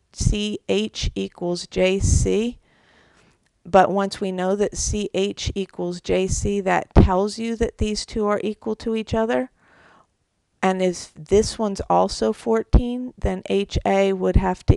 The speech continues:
equal seven. And I hope that's pretty obvious to you because it cut them into two equal pieces. So we're moving right along with some very good review type ideas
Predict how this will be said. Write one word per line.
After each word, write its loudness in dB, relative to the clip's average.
equal -6
seven. -4
And -4
I 0
hope -2
that's -2
pretty -2
obvious 0
to -4
you -4
because -6
it -4
cut -2
them -2
into 0
two 0
equal -4
pieces. 0
So 2
we're 4
moving 0
right 4
along 2
with -2
some 0
very 2
good 2
review 0
type 6
ideas 2